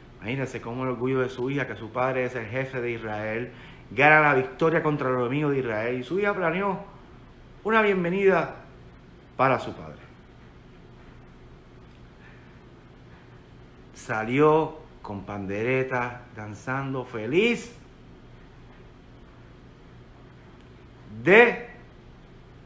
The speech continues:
la victoria de su padre. Pero también cometió un error, nos dice nuestro sabio, que no actuó apropri-, apropiadamente y salió bailando frente a hombres. Eso es otro tema para otro día, pero vamos a seguir con el episodio de Yiftach,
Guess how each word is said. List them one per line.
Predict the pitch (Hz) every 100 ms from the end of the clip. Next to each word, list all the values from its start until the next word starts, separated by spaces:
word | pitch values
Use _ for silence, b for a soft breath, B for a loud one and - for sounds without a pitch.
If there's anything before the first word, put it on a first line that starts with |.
| - - - - - - - - -
la | 117
victoria | 117 110 123
de | 117
su | 104
padre. | 98 95 95
Pero | 151 151
también | 120 131 143
cometió | 131 113 135
un | 127
error, | 123
nos | 127
dice | 117 113
nuestro | 110 113
sabio, | 110 156 156 131 120 123 - - - - B B B B B - - - - - - - B B -
que | 147
no | 160
actuó | 196 - 196 190
apropri-, | 175 156 156 175
apropiadamente | 151 143 143 156 165 160 175 170 165
y | 151 131
salió | 113 - 131 123 143
bailando | 143 135 131 143 143 131
frente | 123 131 131
a | 123
hombres. | 143 143 127 117
Eso | 139
es |
otro | 127 117
tema | 127 127
para | 117 113
otro | 107 120
día, | 170 151 135 135 - - -
pero | 123 110
vamos | 135 147
a |
seguir | 139 139
con | 123 117
el | 104
episodio | 104 98 139
de | 123 107
Yiftach, | 101 - 165 170